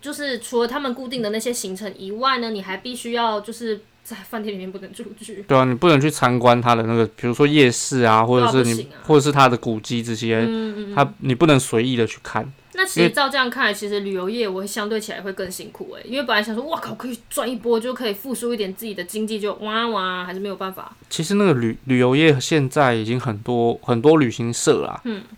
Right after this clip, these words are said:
Speaker 2: 它已经是处于停摆的状态，里面的员工是无薪假
Speaker 1: 嗯。
Speaker 2: 在放。
Speaker 1: 对啊。
Speaker 2: 因为都没有工作嘛，你没办法带团啊，
Speaker 1: 对啊。
Speaker 2: 所以他现-，现在很多人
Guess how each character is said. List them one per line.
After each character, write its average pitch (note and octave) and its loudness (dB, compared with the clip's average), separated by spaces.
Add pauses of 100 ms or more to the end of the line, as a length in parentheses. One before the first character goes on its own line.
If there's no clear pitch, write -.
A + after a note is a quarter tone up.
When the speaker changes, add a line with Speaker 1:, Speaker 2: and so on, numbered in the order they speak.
Speaker 2:
它 D#3 0
已 C#3 2
经 B2+ 0
是 A#2+ 0 (120)
处 - -6
于 A2 -2
停 A#2 -4
摆 A2+ 2
的 G#2+ -2
状 A2 0
态， A#2 0
里 A2 -4
面 C#3+ 4
的 B2+ 4
员 A2 2
工 A#2+ -2
是 A#2 -2
无 A2 0
薪 B2 -2
假 A#2 0 (400)
Speaker 1:
嗯。 A3 -10
Speaker 2:
在 B2 -2
放。 A#2 0 (320)
Speaker 1:
对 A#3 -2
啊。 G3+ -2
Speaker 2:
因 E3+ 6
为 D3 6 (460)
都 F3+ 2
没 - 6
有 D3 8
工 C#3+ 6
作 D3 8
嘛， A2+ 6
你 A2+ 2
没 C3 4
办 D3 8
法 D#3 8
带 D3+ 8
团 G#2+ -2
啊， G#2+ -6
Speaker 1:
对 A#3 -12
啊。 A3+ -12
Speaker 2:
所 C#3+ 6
以 D#3+ 6
他 D#3 8
现-， D#3 4
现 D#3+ 2
在 D#3 8
很 A#2 0
多 C3 6
人 A#2 4